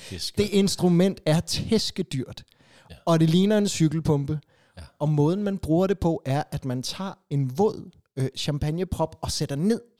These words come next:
Speaker 2: i sit champagneknald. Og så står man klar. <laughs> Det så derfor så hviler der faktisk et sådan okay stort ansvar på den her champagneknaldspiller. Han skal være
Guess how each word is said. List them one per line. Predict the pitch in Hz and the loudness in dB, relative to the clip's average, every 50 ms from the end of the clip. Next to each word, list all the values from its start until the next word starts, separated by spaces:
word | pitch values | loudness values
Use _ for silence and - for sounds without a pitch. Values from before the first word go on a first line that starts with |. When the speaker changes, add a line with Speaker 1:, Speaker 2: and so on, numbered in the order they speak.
| _ | _
Speaker 2:
i | 170 170 | -2 -2
sit | 170 - - 190 - - - _ _ | -2 0 -2 -6 -6 -8 -16 _ _
champagneknald. | - - - 127 120 - - 120 127 131 139 139 - - - 135 113 107 - - - _ - - - - - - _ | -8 -6 -6 -6 -4 -4 -4 -4 -2 -4 -4 -6 -6 -8 -6 -6 -6 -6 -10 -16 -20 _ -20 -20 -20 -20 -20 -18 _
Og | - - | -10 -8
så | - - - 127 127 | -6 -4 -4 -4 -4
står | - - - 147 | -4 -4 -6 -6
man | 147 151 143 | -6 -6 -6
klar. | - - 147 117 - 85 90 - | -4 -6 -6 -6 -8 -10 -12 -14
<laughs> | - - 101 - - - - - - 151 - - - 139 - - 170 - - - - 151 - - 339 - - - _ - - - _ _ _ | -12 -14 -12 -8 -8 -8 -8 -6 -8 -8 -8 -6 -8 -10 -8 -8 -8 -6 -6 -4 -4 -6 -6 -6 -8 -8 -8 -12 _ -12 -12 -12 _ _ _
Det | - - - - - - - - - - - - - _ _ _ _ _ _ _ _ _ _ 185 202 214 226 247 262 269 269 - - - _ - | -6 -4 -4 -4 -6 -8 -8 -8 -14 -20 -20 -20 -20 _ _ _ _ _ _ _ _ _ _ -10 -10 -10 -10 -12 -14 -14 -16 -18 -18 -20 _ -6
så | - 208 | -4 -4
derfor | 196 196 - 220 220 170 170 - 180 175 | -4 0 0 0 0 0 0 -2 -2 -2
så | 165 - 175 | 0 -2 -2
hviler | 160 175 220 196 156 208 | 0 -2 -2 -2 -2 -4
der | 202 170 | -4 -4
faktisk | - - 120 117 - - - 160 - - - | -6 -6 -8 -8 -8 -8 -8 -8 -8 -8 -10
et | 143 - | -10 -8
sådan | - - 147 139 143 - | -6 -6 -6 -6 -4 -2
okay | 151 156 165 - 170 165 | -2 -2 0 0 -2 -2
stort | 151 - - - 175 160 - - _ | -2 -2 -4 -4 -4 -4 -6 -4 _
ansvar | 147 170 185 185 - - 156 135 113 - - | -2 -2 -2 -2 -4 -4 -4 -6 -6 -8 -6
på | - 139 | -8 -6
den | 117 127 123 127 | -4 -4 -2 -2
her | 127 127 117 | -2 -4 -4
champagneknaldspiller. | - - 120 117 - 131 123 131 139 - - 127 113 104 - - - - - 123 98 101 104 | -4 -6 -6 -4 -4 -4 -4 -4 -6 -6 -6 -8 -6 -6 -8 -10 -8 -6 -6 -6 -6 -6 -6
Han | 104 107 120 135 | -4 -4 -4 -4
skal | 135 - 156 151 | -6 -6 -4 0
være | 156 160 | 0 0